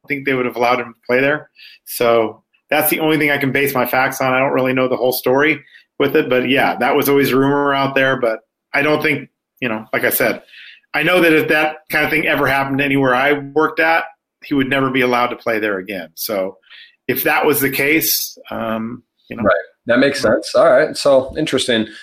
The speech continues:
Speaker 2: I never, I just, well, again, these kind of hearsay in these situations, it's kind of, it's complicated and it's easy to get, spread a rumor or, you know, escalate things and, and not give
Speaker 1: A lot of things with Men, to be honest, with Men the Master, a lot of things were the fact that, you know,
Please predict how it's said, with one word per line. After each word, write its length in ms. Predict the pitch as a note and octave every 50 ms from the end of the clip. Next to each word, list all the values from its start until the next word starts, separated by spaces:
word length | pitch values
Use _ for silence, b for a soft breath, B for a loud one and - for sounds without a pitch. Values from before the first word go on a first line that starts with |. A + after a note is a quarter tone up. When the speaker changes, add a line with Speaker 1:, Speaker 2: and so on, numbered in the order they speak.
| B B B B
Speaker 2:
I 100 | G#2+ A2+
never, 380 | B2+ D3 C#3+ C#3 C3+ C3 A#2+ B2+
I 100 | B2 B2
just, 160 | A#2+ A#2+ -
well, 260 | D3 C#3+ C#3 C3 C3
again, 340 | C3+ C3 C3 B2+ A#2 A#2 A#2+
these 140 | B2+ B2 -
kind 160 | - E3 D3
of 80 | C3+
hearsay 440 | A#2+ C#3+ D3 C#3+ C#3+ - C#3+ C3+ C3
in 80 | B2+ B2+
these 180 | B2 A#2 -
situations, 720 | - B2+ - C3 C3 B2 B2 A#2+ A#2 - B2+ A#2 A2 G#2+
it's 160 | A2+ A2 - -
kind 180 | - B2+ B2
of, 60 | A#2
it's 80 | A#2 -
complicated 600 | - C3 B2 A#2+ - - - B2+ B2 A#2 A#2 A#2
and 240 | A2+ A2 A2 A2+ G#2+
it's 160 | A2+ A2 -
easy 240 | C#3 B2+ A#2 A2+ A#2
to 120 | A2 G#2
get, 260 | G#2+ A2+ G#2+ - -
spread 300 | - - - A#2+ A#2 A2+
a 20 | A2
rumor 540 | G#2+ A2 A#2 A2+ A2 A2 G#2+ G#2 G#2 G#2 -
or, 380 | A2+ G#2+ G#2+ G#2+ G#2 G2+ - B B B B B -
you 80 | A#2+
know, 80 | G#2 G2+
escalate 500 | G#2 A2+ A2 - - A#2 A2+ G#2+ G2+ G2
things 300 | - G#2+ G#2 G#2 G2+ F#2+
and, 160 | G2 G2+ G2+
and 140 | F#2 G#2+ G#2
not 200 | G#2+ G#2+ G#2 -
give 120 | G#2+ G#2
Speaker 1:
A 40 | G#3+
lot 160 | B3 C4+ C#4+
of 60 | C#4 C4+
things 180 | B3+ A#3 G3
with 140 | A3+ F#3+ F3
Men, 400 | G3+ G#3+ G#3+ G#3+ G#3 G3+ - - -
to 100 | - D3+
be 160 | C#3+ E3 D#3+
honest, 380 | E3 E3+ F3+ G3 F#3 - - E3
with 160 | D#3+ D#3+ C#3+
Men 160 | D3 E3 E3
the 80 | E3 D#3
Master, 260 | D#3 D#3+ D#3 - E3
a 40 | E3
lot 120 | E3+ F3
of 60 | E3+ E3+
things 200 | E3+ D#3+ D3 C#3
were 440 | D#3 D#3+ D#3+ E3 E3 E3 E3 - -
the 80 | C#3
fact 380 | - - D3 C#3+ D3 D3 - -
that, 240 | C#3 C#3 C#3 C#3 - -
you 100 | D3+ C3+
know, 340 | C3+ C3+ C#3 C#3 D#3 -